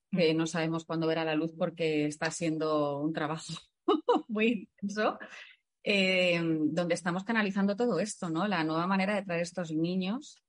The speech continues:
Speaker 1: eh, que es, es realmente intrincada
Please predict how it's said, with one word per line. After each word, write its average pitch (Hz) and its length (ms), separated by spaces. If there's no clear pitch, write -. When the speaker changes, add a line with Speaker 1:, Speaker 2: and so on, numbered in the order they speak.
Speaker 1:
eh, 151 640
que 147 120
es, - 280
es - 200
realmente 175 420
intrincada 160 680